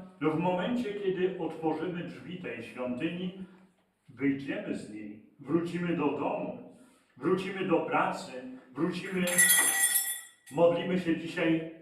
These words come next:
w naszym prezbiterium, prosząc o łaski dla właśnie prezbiterium, dla kapłanów, dla duchowieństwa. Kiedy wrócimy również, również w przestrzeń naszego prezbiterium, kiedy między sobą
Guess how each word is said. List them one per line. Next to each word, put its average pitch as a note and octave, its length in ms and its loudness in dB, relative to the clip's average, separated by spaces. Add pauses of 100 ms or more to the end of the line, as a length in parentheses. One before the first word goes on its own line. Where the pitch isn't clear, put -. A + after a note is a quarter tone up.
(220)
w B2 120 -10
naszym E3 380 2
prezbiterium, D#3 760 0
prosząc D3 720 -2 (340)
o C3+ 100 2
łaski C#3+ 680 2
dla C3 460 0 (580)
właśnie E3+ 340 -2
prezbiterium, C#3 760 -4
dla D#3 160 2
kapłanów, D#3+ 640 0
dla D#3 160 2
duchowieństwa. D#3 840 0 (260)
Kiedy F#3 340 6
wrócimy G3 440 -2
również, F3 480 0 (100)
również E3 400 -2 (400)
w - 120 -20
przestrzeń E3 540 0
naszego D3+ 400 0
prezbiterium, C#3+ 800 -4
kiedy D3 300 0
między D#3+ 300 0
sobą D#3 560 -2